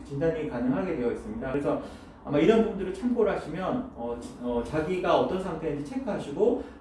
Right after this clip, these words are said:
또 해당이 되신다 그러면, 어, 진료를 받아보실 수 있는 하나의 좋은 자료가 되지 않을까 하는 생각을 하고 있습니다.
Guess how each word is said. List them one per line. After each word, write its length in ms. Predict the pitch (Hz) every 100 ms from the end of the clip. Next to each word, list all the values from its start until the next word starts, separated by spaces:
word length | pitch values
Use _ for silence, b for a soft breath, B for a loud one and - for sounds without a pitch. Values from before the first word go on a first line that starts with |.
| -
또 540 | 165 151 139 123 -
해당이 300 | 247 254 247
되신다 300 | - - 170
그러면, 580 | 143 123 135 175 202 208 - -
어, 220 | 117 117
진료를 380 | 151 185 185 139
받아보실 420 | 139 151 135 131
수 120 | 127
있는 120 | 123
하나의 260 | 127 156 143
좋은 280 | 123 127 143
자료가 340 | - 147 151
되지 200 | 139 139
않을까 260 | 131 120 123
하는 180 | 120 117
생각을 440 | 165 156 139 135
하고 180 | 208 202
있습니다. 540 | - - 117 127 -